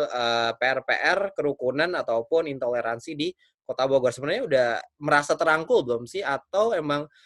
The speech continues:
ya terkesannya gitu-gitu aja dari dulu? Kalau menurut kalian bagaimana?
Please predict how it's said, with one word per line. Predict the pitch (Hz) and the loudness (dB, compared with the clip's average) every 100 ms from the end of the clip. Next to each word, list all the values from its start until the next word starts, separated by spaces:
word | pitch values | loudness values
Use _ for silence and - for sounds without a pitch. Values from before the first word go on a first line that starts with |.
| _ _ | _ _
ya | - 123 120 | 0 4 4
terkesannya | 120 - 135 - 196 208 | 2 0 -2 0 0 0
gitu-gitu | 139 127 113 117 | -2 -2 0 2
aja | 147 180 | 4 4
dari | 135 127 | 2 2
dulu? | 151 170 143 | 4 4 4
Kalau | 123 120 113 - _ | 4 0 0 -6 _
menurut | 139 135 139 _ - | -2 0 0 _ 0
kalian | 143 208 | 2 2
bagaimana? | 190 120 101 95 | 0 -2 -4 -10